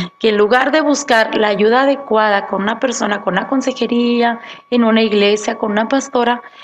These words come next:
pues la andan buscando en un lugar erróneo. ¿Y qué van a hacer? Otra mala decisión. Entonces, gracias a Dios, a mí me invitaron a una reunión de mujeres.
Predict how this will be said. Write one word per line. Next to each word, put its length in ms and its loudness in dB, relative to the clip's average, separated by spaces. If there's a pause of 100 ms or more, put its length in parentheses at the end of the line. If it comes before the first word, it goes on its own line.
(140)
pues 160 2
la 120 4
andan 200 2
buscando 480 0
en 100 4
un 120 4
lugar 340 2
erróneo. 760 0 (180)
¿Y 160 0
qué 120 4
van 180 4
a 40 2
hacer? 280 -2 (140)
Otra 480 2
mala 320 2
decisión. 540 -6 (680)
Entonces, 640 0
gracias 640 0
a 120 0
Dios, 260 2
a 80 0
mí 140 4
me 60 4
invitaron 460 2
a 40 2
una 240 0
reunión 340 0
de 80 -2
mujeres. 380 -6